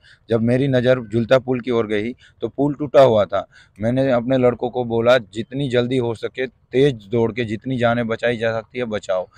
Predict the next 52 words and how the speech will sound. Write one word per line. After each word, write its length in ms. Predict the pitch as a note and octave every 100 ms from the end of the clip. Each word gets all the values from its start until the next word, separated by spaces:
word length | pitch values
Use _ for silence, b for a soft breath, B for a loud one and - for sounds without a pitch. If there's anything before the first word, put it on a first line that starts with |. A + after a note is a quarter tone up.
| B B
हम 120 | A2+ B2
यहाँ 240 | C3+ C#3
आए 220 | C3+ C#3+ D#3+ _ b b A#2
तो 100 | B2
बहुत 360 | A#2 C3+ C#3+
सी 100 | -
भीड़ 200 | B2 C3 C3+
मची 240 | C3 C#3
थी, 120 | C#3
लेकिन 220 | C3 B2+
कोई 220 | A#2 C#3 C3
अंदर 200 | B2+ B2
नहीं 180 | B2 B2
कूदने 320 | A2 G#2+ A2
को 100 | G#2+
तैयार 300 | G#2 G2+ G2
था। 220 | F#2 F#2+ - b b
मैंने 200 | G#2 B2
अपने 220 | B2+ A#2+ C3
लड़कों 320 | B2+ A#2 B2+
को 100 | C3
जो 100 | B2+
तैरना 380 | - B2+ C3 C3+
जानते 340 | A#2+ B2 B2+
थे 60 | C3
उन 140 | C3+
सबको 440 | A#2+ A#2+ B2+ B2+ B2
बोला 300 | A2+ A#2 C3+
कि 100 | C3
जल्द 200 | G#2+ A#2
से 120 | -
जल्द 220 | B2+ B2+ A#2+ -
पानी 220 | B2 B2+
में 120 | C3
कूदो 380 | A#2 C3 C#3 D#3+ _ b -
और 80 | G#2+
बाकी 300 | A2 A#2+ B2
को 140 | C#3+
बोला 240 | B2+ B2+ C3+
ऊपर 220 | B2 B2+
से 100 | B2
रस्सा 280 | A#2 - C3
फेंको, 440 | - A#2 C3 D3 b b b
और 100 | A2
मैं 280 | A2 A#2+ C#3
और 260 | C#3 B2+ B2
ये 80 | A#2+
खुद 320 | - C3 G2 - b b F#2
जो 140 | A#2
ब्रिज 280 | A2+ C3+ C3
का 120 | C3+
उस 400 | C3+ C3+ C#3 -